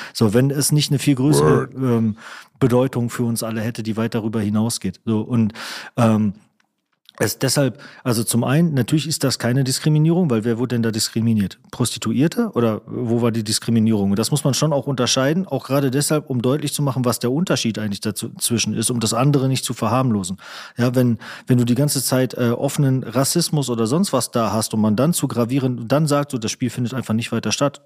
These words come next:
Speaker 1: ciao, so, okay, finde ich richtig. So. Und wenn man die Regel dafür macht, dann sollte man sie auch nicht nächste Woche für, auf Beleidigung anwenden, weil man gerade Bock drauf hat. Und ich finde nicht,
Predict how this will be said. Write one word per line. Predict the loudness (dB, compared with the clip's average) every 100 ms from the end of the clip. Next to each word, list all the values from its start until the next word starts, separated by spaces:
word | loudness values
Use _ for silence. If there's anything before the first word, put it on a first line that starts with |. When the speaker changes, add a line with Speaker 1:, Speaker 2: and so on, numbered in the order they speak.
| _
Speaker 1:
ciao, | -2 0 0 -4 -10 _ -2
so, | 2 2
okay, | 0 0 0
finde | 2 2
ich | 4
richtig. | 0 0 -6 -6 _ _ -4
So. | -2 -2 -4 -12 -4
Und | 0
wenn | 2
man | 2
die | 2
Regel | 2 2
dafür | 2 0 0
macht, | 0 0 -4 -14 _
dann | 0 2
sollte | 2 0
man | 0 -2
sie | -2
auch | -2
nicht | -2 -2
nächste | -2 -2
Woche | -4 -2 -2
für, | -2 -2
auf | -4 0
Beleidigung | 0 2 2 2 0 -2 -8 -18 -4
anwenden, | 0 2 2 2
weil | 2
man | 2
gerade | 2 0
Bock | 0 -2
drauf | -2 0
hat. | 0 -2
Und | 0 2 2 2 0 0 2
ich | 2
finde | 2 2
nicht, | 2 2 2 -2